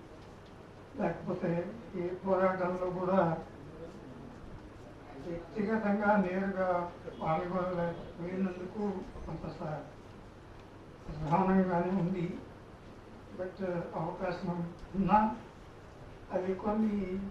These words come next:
కారణాల వల్ల మీతో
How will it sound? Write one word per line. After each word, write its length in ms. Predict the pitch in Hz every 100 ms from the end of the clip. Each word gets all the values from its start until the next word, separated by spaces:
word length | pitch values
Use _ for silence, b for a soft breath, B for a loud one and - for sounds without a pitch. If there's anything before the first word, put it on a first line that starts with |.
| - - - - -
కారణాల 440 | 190 196 196 196 190
వల్ల 500 | 185 180 180 165 175 - - - - - - - - - -
మీతో 640 | 180 190 208 190 196 196